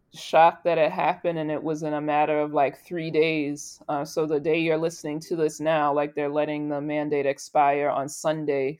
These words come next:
February the twelfth. Um, so there was not very much time for, like, advocates to try to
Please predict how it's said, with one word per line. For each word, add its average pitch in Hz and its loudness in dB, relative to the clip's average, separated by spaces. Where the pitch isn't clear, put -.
February 143 -2
the 135 -6
twelfth. 135 -2
Um, 143 4
so 147 -4
there 147 0
was 147 -2
not 143 0
very 151 0
much 147 -4
time 151 0
for, 147 -4
like, 151 8
advocates 151 4
to 160 -2
try 151 6
to 147 0